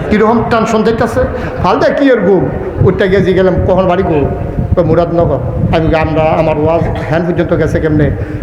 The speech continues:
কই, "হুজুর গেছে না, একজনে নিচ্ছে।" আমি কই, "কেমনে নিছে?" কই, "মোবাইলের ভিতরে।" আরে ভাবলাম মোবাইল নাই, ক্যাসেটের ভিতরে বইলা। আমি কই, "তে কেমনে নিছে?" কই, "ওই এগুল বিয়া করছে,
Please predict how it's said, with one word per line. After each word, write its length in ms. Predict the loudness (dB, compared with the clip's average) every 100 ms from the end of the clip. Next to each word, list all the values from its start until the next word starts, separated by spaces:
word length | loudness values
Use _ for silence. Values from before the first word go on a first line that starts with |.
| 0
কই, 60 |
"হুজুর 260 | 0 0 0
গেছে 300 | 0 0 0
না, 120 | 0
একজনে 360 | 0 0 0 0
নিচ্ছে।" 420 | 0 -2 -6 -6 -6 -6 -2 -2 -2 -4 -2 0 -2 -2 -2
আমি 180 | -2 0
কই, 80 | 0
"কেমনে 280 | -2 0 0
নিছে?" 240 | 0 0 0
কই, 80 | 2
"মোবাইলের 420 | 2 2 2 0
ভিতরে।" 280 | -2 -2 0 2
আরে 140 | 2
ভাবলাম 380 | 2 2 2 2
মোবাইল 300 | 2 2 2
নাই, 100 | 0
ক্যাসেটের 460 | 0 0 0 0 0
ভিতরে 240 | -2 0
বইলা। 200 | 0 0 0 -2 -2 -6 -2
আমি 180 | 0 2
কই, 80 | 0 0
"তে 140 | 0
কেমনে 300 | 2 0 0
নিছে?" 500 | 0 0 0 2 -2 -2
কই, 120 | 0
"ওই 140 | 2 2
এগুল 240 | 2 0
বিয়া 260 | 0 2 2
করছে, 400 | 0 0 2 0